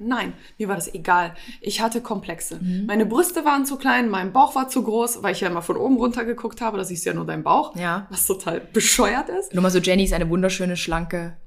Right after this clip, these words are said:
Speaker 2: Gazelle.
Speaker 1: Oh Gott, danke. <laughs> Und so habe ich mich aber nie gefühlt. Ich
Speaker 2: Ja.
Speaker 1: habe mich immer unvorteilhaft gefühlt und unförmig.
Speaker 2: Ich weiß nicht, warum das so ist, aber so viele im Teenie-Alter betri-, also betrifft's. Ich habe mich auch nie wohl gefühlt. Ich habe immer auf die andere geguckt und gesagt, „Mensch, ich hätte gerne eine schlankere Hüfte und einen kleineren Po und die Brüste“ und,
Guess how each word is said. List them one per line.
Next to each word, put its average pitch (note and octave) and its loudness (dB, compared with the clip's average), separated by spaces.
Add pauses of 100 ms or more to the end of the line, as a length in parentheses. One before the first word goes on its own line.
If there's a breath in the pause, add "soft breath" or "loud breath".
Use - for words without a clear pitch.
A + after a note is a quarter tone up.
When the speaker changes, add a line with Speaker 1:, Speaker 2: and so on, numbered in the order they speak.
Speaker 2:
Gazelle. D3+ -4 (260)
Speaker 1:
Oh - -20
Gott, - -12 (100)
danke. - -8
<laughs> G4 4
Und B3+ 0
so D4+ -4
habe F4 0
ich E4 -10
mich E4 -6
aber C#4 -4
nie C4 0
gefühlt. G#3+ -8
Ich - -16
Speaker 2:
Ja. B3 -6
Speaker 1:
habe A#3 -4
mich A#3+ -10
immer D4 -10 (720)
unvorteilhaft F#3+ -4
gefühlt A#3 -6
und G#3 -6
unförmig. B3 -4 (140)
Speaker 2:
Ich - -14
weiß B3+ -10
nicht, C#4 -6
warum B3 -4
das A3+ -4
so A3 -2
ist, - -2
aber A3+ -2
so G#3+ -4
viele D4+ -4
im C#4 0
Teenie-Alter C#4+ -4
betri-, B3 -6
also A3 -8
betrifft's. - -4
Ich A#3 -2
habe A#3 2
mich B3 4
auch A#3 2
nie D#4 10
wohl F#4 4
gefühlt. F4+ 0
Ich D4+ 2
habe - 2
immer E4 4
auf D#4 -4
die C#4 0
andere D#4 2
geguckt D4 -2
und C4+ 6
gesagt, C4 -4
„Mensch, A3+ -4
ich A3+ -8
hätte A#3 -8
gerne A3+ -4
eine A3+ -6
schlankere A3+ -4
Hüfte A#3 -8
und A3 -2
einen G#3+ -2
kleineren G#3+ -2
Po A3+ 2
und G#3+ 0
die A3+ -2
Brüste“ G#3+ -2
und, G3+ 0